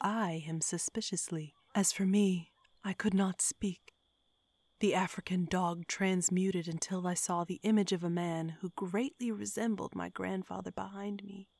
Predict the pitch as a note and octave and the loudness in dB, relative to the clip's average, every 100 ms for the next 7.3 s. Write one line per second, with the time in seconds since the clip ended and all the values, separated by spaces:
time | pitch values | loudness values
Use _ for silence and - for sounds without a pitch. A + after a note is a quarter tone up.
0 | - F#3+ F3 F3+ - F#3+ A3 G#3 - G3+ | 0 0 0 -2 0 0 2 2 0 0
1 | G3 F3 F3 - - E3 D#3+ D#3+ D#3+ _ | 0 2 -2 -2 -6 -6 -6 -8 -12 _
2 | _ _ - F#3+ F#3+ F3+ - F3+ E3+ F3 | _ _ -10 -4 -2 -2 -2 -4 -4 -6
3 | E3 - F#3 E3 F3+ E3 E3+ - - - | -6 -8 -6 -4 -4 -6 -8 -16 -20 -20
4 | _ _ _ _ _ _ _ _ _ _ | _ _ _ _ _ _ _ _ _ _
5 | _ _ - E3+ - - D#3+ F3 F3 F#3 | _ _ -8 -8 -8 -16 -10 -10 -8 -4
6 | F3+ F3 F3 - F#3 - F3 F3 E3 - | -2 -4 -6 -8 -8 -4 -4 -4 -4 -6
7 | F3 E3 D#3 | -8 -8 -12